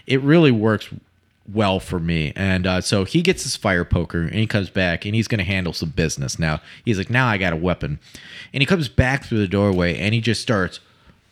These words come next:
smashing all these mirrors. Like, "Yeah, you think you're bad? You think you got, uh, uh, one over on me? I'm gonna smash all the mirrors now." And that's when, uh, Jody is like,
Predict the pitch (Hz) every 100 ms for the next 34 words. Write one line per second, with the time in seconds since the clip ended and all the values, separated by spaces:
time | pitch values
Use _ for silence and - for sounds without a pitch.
0 | - - - 135 147 151 135 - 110 104
1 | 104 95 90 87 - 104 110 113 98 85
2 | 98 90 147 147 135 120 160 143 120 127
3 | 135 139 120 156 147 143 143 131 - 120
4 | - 123 110 104 - 117 110 123 127 123
5 | 127 120 131 123 107 95 - 117 107 -
6 | 98 90 90 87 80 - 73 - - -
7 | - - - 117 117 135 - 127 117 107
8 | - 107 101 98 92 - 120 107 101 104
9 | 90